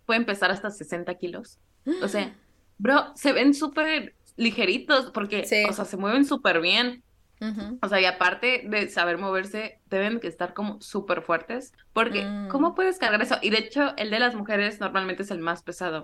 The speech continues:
Speaker 1: porque tienen como estas coronas de plumas,
Speaker 2: Sí.
Speaker 1: mientras los hombres es más como,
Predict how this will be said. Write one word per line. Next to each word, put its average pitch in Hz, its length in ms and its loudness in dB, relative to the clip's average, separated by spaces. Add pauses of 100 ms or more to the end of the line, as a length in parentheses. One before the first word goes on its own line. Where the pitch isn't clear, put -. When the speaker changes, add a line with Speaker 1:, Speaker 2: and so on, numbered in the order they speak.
Speaker 1:
porque 170 240 -4
tienen 180 260 -2
como 170 360 -4
estas 185 260 -6
coronas 175 480 -4
de 165 160 -6
plumas, 180 600 -6 (200)
Speaker 2:
Sí. 190 280 -4
Speaker 1:
mientras 180 300 2
los 165 160 -4
hombres 196 300 0
es 190 140 -2
más 180 180 -4
como, 175 320 -4